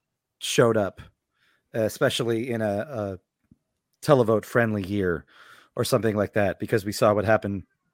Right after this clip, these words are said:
at the American Song Cos-, Contest and how the fans of this sort of music turned out in a ridiculous manner. Uh, this is an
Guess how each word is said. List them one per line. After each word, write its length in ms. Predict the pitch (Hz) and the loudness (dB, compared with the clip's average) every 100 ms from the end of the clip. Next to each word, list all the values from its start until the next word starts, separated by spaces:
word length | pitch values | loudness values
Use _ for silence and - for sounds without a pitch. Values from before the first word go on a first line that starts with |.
| _ _ _ - 151 | _ _ _ -14 -6
at 100 | - | 2
the 80 | 131 | 4
American 400 | 120 113 113 110 | 6 4 2 0
Song 220 | 120 107 | 0 2
Cos-, 260 | 110 98 - - | 2 0 -4 -2
Contest 480 | 113 98 110 - - - - | -2 0 -2 -4 -10 -20 -6
and 100 | 123 | 2
how 140 | 143 131 | 4 4
the 80 | |
fans 300 | 127 131 117 | 4 2 2
of 80 | 113 | -2
this 100 | 110 | -2
sort 160 | 120 107 | 0 0
of 80 | 107 | 0
music 320 | 107 95 - | -2 -4 -6
turned 260 | - 113 | -4 2
out 220 | 110 98 - | 4 2 0
in 120 | 117 | -4
a 140 | 113 110 | -2 -4
ridiculous 920 | 98 113 95 120 113 - 104 92 - | -2 -4 -4 -4 -4 -2 -2 -4 -8
manner. 280 | 80 - _ _ _ _ _ _ - - _ _ | -14 -16 _ _ _ _ _ _ -20 -20 _ _
Uh, 480 | 127 113 107 104 98 - _ _ - | 2 6 6 4 0 -6 _ _ 2
this 180 | 190 - | 4 6
is 160 | - | 2
an 260 | - 131 | 2 -2